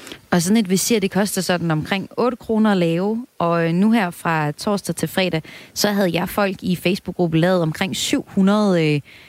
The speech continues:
visirer, og har altså leveret nogle mindre prøvepartier til forskellige hospitaler på, øh,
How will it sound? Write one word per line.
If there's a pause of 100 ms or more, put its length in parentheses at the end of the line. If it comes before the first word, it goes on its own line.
(160)
visirer, (400)
og
har
altså
leveret
nogle
mindre
prøvepartier
til
forskellige
hospitaler
på,
øh,